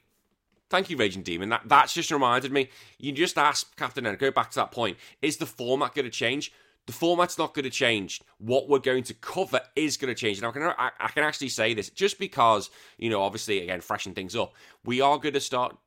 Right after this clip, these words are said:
doing movie video games at some point. And I made a list on all the Patreons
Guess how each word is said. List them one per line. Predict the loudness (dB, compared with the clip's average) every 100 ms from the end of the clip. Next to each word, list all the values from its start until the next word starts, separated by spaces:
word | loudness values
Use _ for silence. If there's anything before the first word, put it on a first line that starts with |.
| -6
doing | -2 -2 -2 -2
movie | -2 -2 -4
video | -2 -2 -2
games | 0 -2 -2
at | -4
some | -6 -6
point. | -2 0 0 -6 _ -20 -6
And | -2 0 0
I | 0
made | 0 -2 0
a |
list | -2 -2 -4
on | -2
all | -2
the |
Patreons | -2 -4 -2 0 0 -2 -8